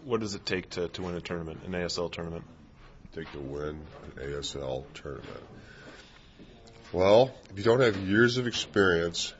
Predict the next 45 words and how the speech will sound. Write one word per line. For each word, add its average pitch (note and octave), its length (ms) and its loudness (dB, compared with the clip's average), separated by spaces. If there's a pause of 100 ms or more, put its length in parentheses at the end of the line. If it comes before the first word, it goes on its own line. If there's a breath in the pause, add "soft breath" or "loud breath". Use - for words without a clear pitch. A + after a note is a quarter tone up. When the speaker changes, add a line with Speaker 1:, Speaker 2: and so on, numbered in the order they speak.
(160)
Speaker 2:
you D#2+ 120 -4
have F2+ 220 0
to F#2 60 -8
be F#2 100 -4
prepared D2+ 680 -2 (280)
for D#2 100 -4
the D2 80 -4
scenarios. - 440 -8
You D#2 60 -4
have - 100 -20
to - 80 -12
pre-play D#2 680 -4
the C#2 120 -4
scenarios, B1+ 600 -6 (100)
or D#2+ 180 4
just D#2+ 160 -8 (120)
pray D2+ 320 -2
for - 180 -6
luck, B1 260 -6 (300)
which C#2 400 -10 (120)
probably D#2+ 360 -4
isn't C#2+ 480 -10
gonna C2+ 140 -6
work B1 260 -8
out. - 200 -8 (1000 loud breath)
So - 360 4
you'd E2 160 0
have E2+ 140 0
to - 60 -18
prepare D#2 380 -2
for D2 120 -8
the C#2 80 -2
scenarios - 680 -10 (200)
if - 100 -6
you F2 60 4
have D#2 100 2
a D#2 40 -6
pre-prepared C#2 640 -4
list. - 340 -10
Speaker 1:
Mm-hmm. - 760 -14
Speaker 2:
If - 200 -4
not, G2+ 420 4 (1080)
I D#2+ 80 -4
would G2 200 0
say G2 520 6